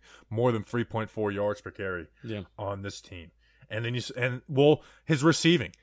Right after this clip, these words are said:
Speaker 1: He has nine catches for fifty-six yards as a receiver. And they nev-, and they don't involve him at all in, like, just the receiving game. It's either a check down or a screen pass. That's not involving Saquon in the receiving game.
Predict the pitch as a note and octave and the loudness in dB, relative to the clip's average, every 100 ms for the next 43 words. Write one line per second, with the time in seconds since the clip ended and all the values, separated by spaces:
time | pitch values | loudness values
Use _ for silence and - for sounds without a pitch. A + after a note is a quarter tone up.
0 | _ E3 F3 D3 D3+ F3 E3+ E3+ C#3 - | _ 6 6 8 4 4 6 4 4 -4
1 | C#3 D#3 - - - - B2 A#2+ F#2 G#2 | -2 -2 -2 -4 -4 0 4 4 4 -2
2 | F#2+ G2+ - G#2 F2+ - _ - - A2+ | -2 -6 -4 -8 -8 -16 _ -16 -8 -2
3 | A#2+ C#3 D#3 D3 C#3 E3 E3 F3+ E3 C3+ | 2 2 2 2 4 6 6 4 4 6
4 | E3+ E3+ D#3 - C#3+ D3+ F#3 F3 C#3 C3+ | 6 6 0 0 4 10 12 12 10 2
5 | B2+ A#2+ C#3+ - A2 G#2+ E3 C3 F2+ D#2+ | 2 2 0 0 -4 -2 0 0 -4 -10
6 | E2 G#2 - - C3 B2 A#2 G#2 G2+ D#3 | -8 -8 -8 -6 -2 0 2 0 -2 -2
7 | D3 F#3 F3+ F#3 - _ _ C#3+ C#3+ C3 | 0 0 0 0 -6 _ _ 2 2 2
8 | - D3 D3 C#3 F2 - C#3 D3 G3+ F#3 | 0 0 0 -2 -8 -2 -2 2 2 4
9 | D#3+ D#3 C#3 - C3+ B2 C3 A2+ G2+ - | 6 6 4 2 2 2 0 0 -4 -2
10 | A#2 G2+ D#2 - | -2 -2 -6 -14